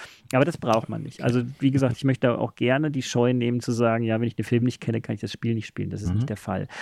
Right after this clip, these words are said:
Speaker 1: Sondern das Spiel ist vom, vom Prinzip her, sag ich mal, fühlt es sich an wie so ein King Domino oder sowas. Ja, es ist
Speaker 2: Mhm.
Speaker 1: wirklich ein einfach, „Baue deine Auslage, baue dein Muster, kriege dafür Punkte.“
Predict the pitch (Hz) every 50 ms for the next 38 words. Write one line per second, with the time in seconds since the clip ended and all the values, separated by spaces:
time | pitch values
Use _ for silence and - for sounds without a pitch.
0 | - - - - - - 127 127 131 127 120 120 - - - 139 156 180 175 151
1 | - 127 127 127 123 - - 139 127 123 117 - 131 113 - - - 156 170 202
2 | 202 - 135 123 113 117 123 120 117 123 120 - - 143 139 143 131 - 135 -
3 | 127 123 123 123 120 117 - - _ _ - - - 131 131 120 110 113 120 131
4 | 143 139 127 110 107 107 107 101 107 107 101 107 104 95 - 110 113 - - -
5 | _ _ _ - 131 160 254 269 180 151 156 151 - - - 151 135 180 196 -
6 | 156 - - - 135 - - - 127 147 180 196 202 - - 190 190 180 - -
7 | - - - - - - - _ _ _ _ _ _ - - - - 180 185 185
8 | 175 165 160 143 131 127 123 113 117 147 175 190 - - - 151 156 170 156 -
9 | - 135 151 180 185 160 160 131 127 127 127 127 139 170 196 - - - 170 156
10 | - - - 143 151 160 135 - 120 117 - - - - - - 104 104 110 -
11 | - 117